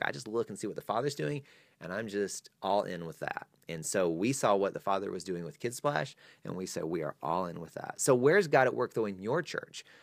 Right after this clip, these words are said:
It's not Kid Splash, but where is he at work, and how can you jump on board with him? Okay, number two, transferable principle, the gospel's powerful. I mean, there is nothing fancy about Kid Splash, especially in those early days. We slapped this thing together,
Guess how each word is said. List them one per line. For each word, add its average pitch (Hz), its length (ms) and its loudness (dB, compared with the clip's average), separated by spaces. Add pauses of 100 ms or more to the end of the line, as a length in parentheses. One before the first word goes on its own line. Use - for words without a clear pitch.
(120)
It's - 140 -12
not 120 180 4
Kid 196 220 8
Splash, 82 420 0
but - 220 2 (260)
where 160 300 6
is 123 80 4
he 90 100 4
at - 80 0
work, 69 320 -2
and 80 100 -10
how - 240 -4
can 120 220 -6
you 110 100 -6
jump 87 280 -6
on 78 140 -6
board - 260 -4
with - 160 -14
him? - 220 -14 (380)
Okay, 139 200 6
number 156 240 8
two, - 260 8 (380)
transferable 131 500 6
principle, 113 540 2 (240)
the 117 80 4
gospel's 127 400 4
powerful. 139 560 -2 (380)
I - 40 -10
mean, 123 180 -2
there 156 180 8
is 123 120 6
nothing 131 600 2
fancy 117 420 4
about 85 300 0
Kid 95 180 4
Splash, - 320 -2
especially - 760 2
in 123 60 2
those 110 220 2
early 110 280 4
days. 78 240 0 (260)
We 147 180 2
slapped 143 600 4
this 123 180 2
thing 110 240 -2
together, 98 880 6